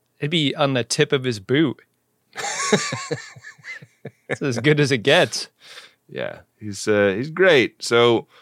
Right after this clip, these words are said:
Speaker 2: you know, they're talking about, "Oh, yeah, like, there's all these vaccines on this ship, and we need to get them to our planet because we're in this war with these other assholes, and, uh,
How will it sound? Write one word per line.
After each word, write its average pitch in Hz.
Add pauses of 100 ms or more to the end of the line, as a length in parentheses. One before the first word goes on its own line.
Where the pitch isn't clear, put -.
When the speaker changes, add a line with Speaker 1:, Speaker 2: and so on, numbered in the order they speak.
(520)
Speaker 2:
you 120
know, 101
they're 107
talking 139
about, 98 (280)
"Oh, 107
yeah, 101
like, 92
there's 95
all 107
these 92
vaccines 107
on 104
this 98
ship, 98
and 90
we 95
need 95
to 90
get 98
them 85 (100)
to 95
our 82
planet 95
because 82
we're 87
in 78
this 78
war 92
with 85
these 82
other 92
assholes, 85
and, 67
uh, 60